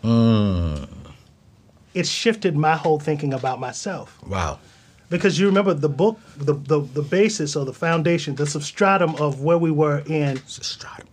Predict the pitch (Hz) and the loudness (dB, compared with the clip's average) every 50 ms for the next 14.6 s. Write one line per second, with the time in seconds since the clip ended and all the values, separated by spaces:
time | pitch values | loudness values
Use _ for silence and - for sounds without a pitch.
0 | - - 170 165 156 151 143 139 147 143 147 139 127 117 107 - - - - _ | -8 -2 0 2 2 2 2 0 -2 -2 -2 -4 -4 -6 -10 -14 -16 -20 -20 _
1 | _ _ _ - _ _ _ - _ - 165 175 170 156 151 - 156 170 175 160 | _ _ _ -20 _ _ _ -20 _ -6 -2 0 0 0 -2 0 2 2 2 2
2 | 160 143 165 165 156 147 151 139 147 151 143 127 127 - - 151 139 135 147 160 | 0 0 2 2 2 2 2 2 2 0 0 -2 -6 -6 -6 -6 -6 -4 -2 0
3 | 180 202 175 147 139 131 - _ - - - _ _ _ 151 165 160 147 - - | 0 2 2 0 -2 -4 -8 _ -20 -20 -20 _ _ _ -2 -2 -2 -2 -2 -8
4 | 151 147 - - 208 196 185 175 - - 147 147 175 165 160 160 147 147 147 - | -10 -10 -2 0 0 2 2 0 -2 -2 -2 0 0 0 0 0 -2 -2 -4 -2
5 | 143 147 143 143 143 - - 180 170 151 139 151 147 139 123 143 147 147 139 127 | -2 0 0 0 -2 -4 -6 -6 -4 -2 0 2 2 2 2 2 2 2 2 0
6 | 123 123 - - _ - _ _ - - - 160 151 139 131 - - - 190 185 | -4 -8 -12 -16 _ -20 _ _ -20 -4 0 2 2 2 0 -4 -2 0 2 2
7 | 170 143 135 123 113 117 127 123 - 151 147 143 147 143 139 - - - 165 151 | 2 0 -2 -4 -6 -10 -10 -6 -4 -2 -2 -2 -2 -4 -6 -12 -8 -4 -2 0
8 | 147 143 135 135 127 127 - - 156 147 143 147 - _ - 147 143 139 139 160 | 0 0 0 -2 -4 -6 -4 -4 -2 -2 -2 -6 -10 _ -4 -2 0 0 0 0
9 | 190 190 - 156 143 - 117 104 - - - 85 85 82 82 80 - - - - | -2 -2 -4 -6 -10 -10 -12 -14 -16 -18 -10 -8 -6 -6 -6 -8 -10 -14 -20 -20
10 | - - 165 160 160 165 156 - 214 208 - - 240 240 196 190 170 165 - - | -16 -4 -2 0 2 2 0 0 -2 -4 0 0 0 2 2 0 0 0 -2 -4
11 | 147 160 180 175 147 127 113 113 147 151 147 147 - 196 190 175 170 - - 151 | -4 -2 -2 -2 -2 -4 -6 -8 -6 -6 -6 -4 -4 -4 -2 -2 -4 -2 0 0
12 | 160 175 175 170 170 - - - - - - _ - _ - 147 147 170 180 170 | 2 2 2 0 -2 -4 -10 -20 -20 -20 -20 _ -20 _ -4 0 2 2 2 2
13 | 147 - 160 170 175 175 170 - - 151 135 127 120 120 139 - - - _ _ | 0 0 2 4 4 4 2 0 -4 -4 -4 -4 -6 -10 -14 -18 -20 -20 _ _
14 | - _ _ _ _ - - 92 90 90 85 | -20 _ _ _ _ -14 -8 -6 -6 -6 -6